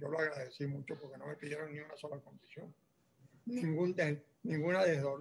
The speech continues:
desdorosa condición. Y al contrario. Yo incluso le pregunté a Hilarión cuando fue a verme. Pero bueno, esto que me está ofre-,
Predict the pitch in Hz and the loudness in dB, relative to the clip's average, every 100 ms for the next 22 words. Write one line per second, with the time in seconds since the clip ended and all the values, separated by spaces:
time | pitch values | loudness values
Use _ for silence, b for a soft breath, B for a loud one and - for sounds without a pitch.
0 | 165 151 139 139 156 160 165 - 135 123 | -2 0 0 2 4 2 -2 -10 -12 -12
1 | 151 160 165 _ _ _ 143 143 147 143 | -10 -10 -10 _ _ _ -8 -2 -2 -2
2 | 190 120 - 160 - - _ _ _ - | -10 -16 -8 -8 -8 -20 _ _ _ -20
3 | _ b b _ _ 160 185 196 202 175 | _ b b _ _ 6 6 6 2 4
4 | 202 165 175 151 147 - 190 202 165 147 | 6 4 2 0 -2 0 2 4 2 -2
5 | 135 139 151 - 147 139 - - 143 143 | -6 -8 -8 -6 -6 -10 -6 -4 -4 -6
6 | - - _ _ _ _ _ _ _ 151 | -10 -16 _ _ _ _ _ _ _ 2
7 | 160 190 165 180 - 156 - 165 - 143 | 6 6 4 2 0 -4 -4 -6 -6 -8
8 | 165 165 160 - _ _ _ 151 139 160 | -2 -2 -4 -10 _ _ _ -8 -6 -8